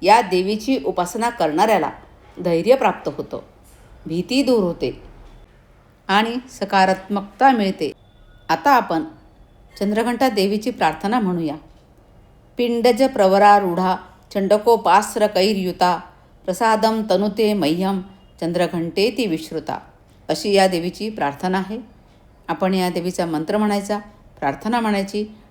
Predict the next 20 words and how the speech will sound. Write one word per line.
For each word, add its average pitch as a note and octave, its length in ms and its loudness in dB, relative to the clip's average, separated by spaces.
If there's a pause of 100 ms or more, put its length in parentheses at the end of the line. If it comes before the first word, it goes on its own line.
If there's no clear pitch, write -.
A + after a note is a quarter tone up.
आणि E3 160 0
दे-, D#3 420 -8
नवरात्राच्या E3 520 0
तिसऱ्या F3 360 -4
दिवशी G#3 520 -4 (180)
आपण E3+ 200 -4
या D#3+ 60 2
देवीची D#3 440 -4
उपासना E3 500 -4
करायची. D3 480 -12 (760)
नवरात्रीच्या G3+ 800 0 (380)
तिसऱ्या A3+ 340 2
दिवशी F#3 520 -2 (120)
आपण F#3 240 -4
सर्वांनी F#3 640 -2 (360)
माता F3 440 0 (340)
चंद्रघंटा F3+ 560 0
देवीचं F3+ 560 -2
नामस्मरण G#3+ 600 -2
करूया. A3 420 2